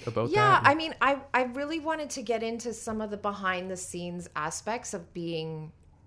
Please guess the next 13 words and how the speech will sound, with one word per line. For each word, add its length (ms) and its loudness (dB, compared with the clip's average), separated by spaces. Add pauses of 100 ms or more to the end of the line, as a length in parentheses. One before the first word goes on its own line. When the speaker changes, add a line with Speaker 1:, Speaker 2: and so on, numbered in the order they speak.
(140)
Speaker 2:
um, 520 -6 (200)
not 200 2
only 440 -2
an 360 -6
opera 280 -2
singer, 340 -6
but 140 -6
also 340 -6
an 100 -8
artist. 640 -4 (540)
And, 500 -2 (120)
um, 600 -2 (1200)
there, 580 0